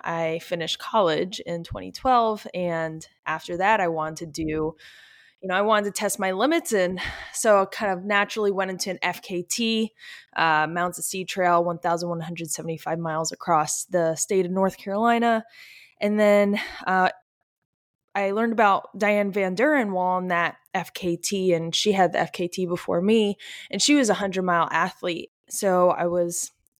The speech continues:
naturally like, "If I can do this, this F K T and she can do it, like, I can do a hundred mile race." So that was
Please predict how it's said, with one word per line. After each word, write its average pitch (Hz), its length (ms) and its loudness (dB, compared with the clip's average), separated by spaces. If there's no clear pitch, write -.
naturally 247 640 0
like, 185 300 -2
"If 190 180 -4
I 170 140 -2
can 190 180 -8
do 202 560 2
this, 185 180 -4
this 190 220 -2
F 190 160 0
K 202 160 0
T 254 260 0
and 196 80 0
she 214 160 -4
can 220 160 -4
do 262 140 2
it, 277 180 4
like, 170 220 -4
I 185 100 4
can 185 160 -4
do 180 140 0
a - 20 0
hundred 180 260 -4
mile 175 200 2
race." 220 320 2
So 180 80 0
that 170 180 0
was 170 300 -4